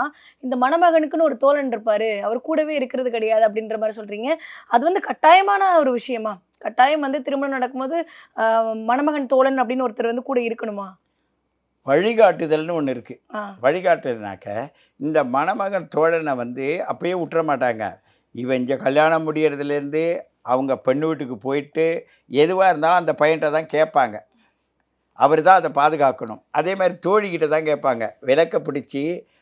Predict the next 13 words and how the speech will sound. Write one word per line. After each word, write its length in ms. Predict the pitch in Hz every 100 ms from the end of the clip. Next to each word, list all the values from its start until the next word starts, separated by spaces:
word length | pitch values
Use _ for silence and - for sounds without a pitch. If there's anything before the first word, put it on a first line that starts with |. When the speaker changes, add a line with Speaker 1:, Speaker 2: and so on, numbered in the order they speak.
| _
Speaker 2:
அந்த, 240 | 113 135 135 127 123 117
அ, 260 | 117 117 127 127
எடுத்துக்கொண்டு 540 | 131 156 175 156 131 127
போய் 280 | 226 139 156 165
வீட்டுல 400 | 147 160 180 143
விளக்கேத்தி 520 | 131 143 147 131 139
வைக்கிற 380 | 127 117 156 147 143
வரையும் 340 | 123 123 156
அது 80 | 151
பின்னாடி 360 | 113 131 135 135 135
தான் 160 | 139
இருப்பாங்க 340 | 131 120 113 110
நாத்தனார், 500 | 127 127 131 123